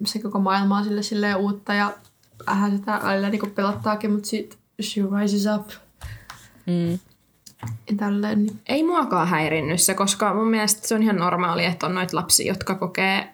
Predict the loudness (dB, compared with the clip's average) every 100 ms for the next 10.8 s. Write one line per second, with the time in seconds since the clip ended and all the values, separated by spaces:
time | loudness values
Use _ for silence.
0 | -4 0 0 -2 -2 -4 -4 -12 _ _
1 | _ _ -20 -20 -20 -20 _ 0 2 2
2 | 2 0 2 4 4 4 2 2 2 2
3 | 2 2 2 0 2 2 4 2 4 4
4 | 2 0 0 0 2 2 2 0 0 -2
5 | 0 0 0 0 0 2 2 2 0 0
6 | 0 0 0 0 -2 -2 0 0 0 0
7 | 0 0 0 0 0 -2 2 2 2 0
8 | -2 -4 -4 -2 -2 0 0 0 0 2
9 | 0 0 0 0 0 0 2 0 -2 -2
10 | 0 0 0 2 2 2 0 -2